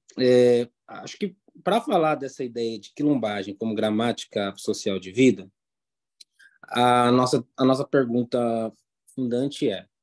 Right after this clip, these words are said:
por que nós, profissionais da saúde,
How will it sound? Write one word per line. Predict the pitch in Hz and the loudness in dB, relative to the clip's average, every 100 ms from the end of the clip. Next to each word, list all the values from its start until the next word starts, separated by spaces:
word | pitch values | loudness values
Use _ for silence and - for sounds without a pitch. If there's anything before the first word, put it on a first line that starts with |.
| _ _ _ _ _ - | _ _ _ _ _ -18
por | - | -4
que | 160 | -2
nós, | 156 127 127 147 - - _ _ _ _ _ _ _ - | 0 0 -2 -6 -10 -20 _ _ _ _ _ _ _ -16
profissionais | 123 - 123 120 120 110 | -16 -10 -8 -6 -4 -4
da | 104 107 | -6 -10
saúde, | - 110 98 104 123 - | -6 -4 -4 -4 -6 -10